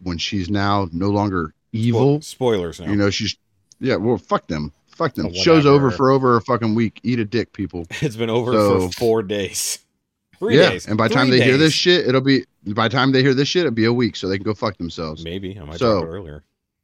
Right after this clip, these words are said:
Speaker 1: I don't care. Fuck 'em. I don't care if it was yesterday.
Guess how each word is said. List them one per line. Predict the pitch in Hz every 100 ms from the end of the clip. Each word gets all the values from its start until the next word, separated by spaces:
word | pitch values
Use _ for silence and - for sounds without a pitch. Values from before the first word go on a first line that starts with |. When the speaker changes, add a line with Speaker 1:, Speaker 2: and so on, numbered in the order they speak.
| _ _ -
Speaker 1:
I | 92
don't | 139 180
care. | 139
Fuck | 156 185 180
'em. | 90 85 -
I |
don't | 156
care | 147 147
if | 147
it |
was | 156 151
yesterday. | 175 - 104 95